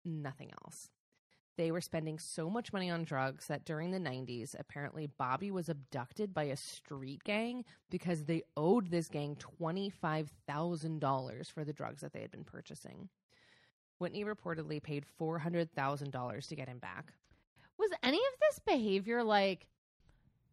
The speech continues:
Speaker 2: "I'm doing this to get Bobby to pay attention to me instead of other women"? Was any of it like, "I need to keep up with him"?
Speaker 1: Actually, no.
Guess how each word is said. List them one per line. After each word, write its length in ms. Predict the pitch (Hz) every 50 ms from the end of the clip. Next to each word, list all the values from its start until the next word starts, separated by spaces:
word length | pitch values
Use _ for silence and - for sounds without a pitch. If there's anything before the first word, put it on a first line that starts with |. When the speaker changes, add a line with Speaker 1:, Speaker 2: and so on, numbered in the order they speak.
| -
Speaker 2:
"I'm 300 | - 214 233 226 214 156 -
doing 380 | - 226 226 226 233 233 226 226
this 280 | 226 226 214 - - -
to 140 | - 254
get 380 | 190 151 - 202 202 - - -
Bobby 520 | - 185 160 160 170 175 180 180 180 185
to 140 | 165 - 202
pay 260 | 165 - 196 196 180
attention 680 | 170 160 - - 185 170 170 - - 190 180 175 180 170 -
to 180 | - - 190
me 480 | 180 165 160 156 160 175 208 247 302 403 494 523 539 -
instead 580 | - 226 220 - - - - - 220 196 190 214
of 120 | 226 214
other 380 | 220 - 202 196 208 202 185 170
women"? 580 | 156 143 175 185 190 208 247 285 311 320 330 - - - - - - - -
Was 160 | 208 214 190 - -
any 220 | 208 214 220 233
of 100 | 240 214
it 100 | 240 226
like, 200 | - 208 196 - -
"I 200 | 156 160 185 196
need 240 | 196 208 208 202 170
to 60 | 190
keep 300 | - - - 202 196 -
up 200 | 208 190 - -
with 140 | 185 170 -
him"? 500 | 123 120 123 165 175 185 202 226 269 339 415 427 427 415 - _ _ _ _ _ _ _ _ _ - -
Speaker 1:
Actually, 480 | 190 196 - - - 233 220 214 214 - _ _ -
no. 400 | 175 160 160 160 156 165 160 143